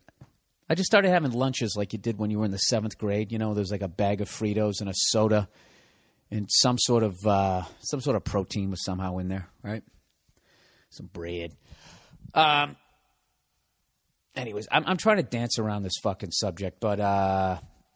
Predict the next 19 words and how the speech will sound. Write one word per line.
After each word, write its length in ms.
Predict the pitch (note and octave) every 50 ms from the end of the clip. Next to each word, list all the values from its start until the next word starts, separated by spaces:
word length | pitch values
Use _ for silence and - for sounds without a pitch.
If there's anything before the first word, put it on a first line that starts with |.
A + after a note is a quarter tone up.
| _ _ _ _ _ _
the 60 | - A2+
Bruins 380 | - F#3+ A3+ A3 G#3+ D#3+ - -
lost. 460 | A2 A2+ A#2 A#2 A2 - - - - _ - - _ _ _ _ _ - - _ - - _ _ _ _ _ _ _ _ _ _ _ -
Bruins 320 | - C#3+ C#3 B2+ A2+ - -
lost. 240 | F2+ F2 E2+ E2+ -
There's 180 | - C#3 - -
nothing 280 | D3+ C#3+ - - C#3+
like, 420 | B2+ B2+ B2+ A#2+ G#2+ - - - _ _ _ _ _ _ _ _ _ _ _ _ _ _ _ _ _ _ _ _ _ _ _ _ _ _ _ _ _
there's 160 | - A#2+ A2+
nothing 300 | C#3+ C#3 C3 - A#2+ A2
like, 280 | G#2+ G#2 G2 F#2 _ - -
I, 180 | G2+ G#2 G#2+ -
I 100 | G2+ G#2+
don't 120 | G#2 G2+
know. 160 | F#2+ F2 E2 - _ _ _ _ _ _ _ _ _ _ _ -
Losing 280 | - D#3 G3 F3 F#3 F3
in 80 | D#3 C#3+
overtime 480 | C#3 C3+ B2 A#2+ - C3 A#2+ A2 G2+ -
sucks, 420 | - - - C3 A#2 A#2 - -